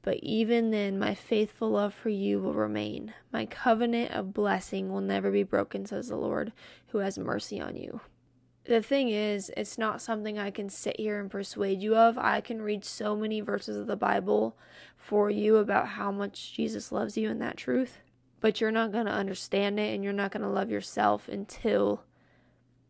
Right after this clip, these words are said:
you feel God's love. Me sitting here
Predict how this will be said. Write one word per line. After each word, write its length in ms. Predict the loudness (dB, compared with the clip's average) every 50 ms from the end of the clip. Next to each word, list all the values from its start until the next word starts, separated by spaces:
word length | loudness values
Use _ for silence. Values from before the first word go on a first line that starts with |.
| _ _ _ _ _ _ _ _ _ _
you 140 | -4 -4 -4
feel 260 | -2 0 -2 -2 -2
God's 300 | -2 -4 -4 -6 -6 -6
love. 340 | -8 -8 -8 -8 -12 -16 -20 -20 _ _ _ _ _ _ _ _ _ -2
Me 160 | 0 2 2 4
sitting 400 | 2 2 2 2 2 2 0 0
here 440 | 0 0 0 0 -2 -2 -4 -8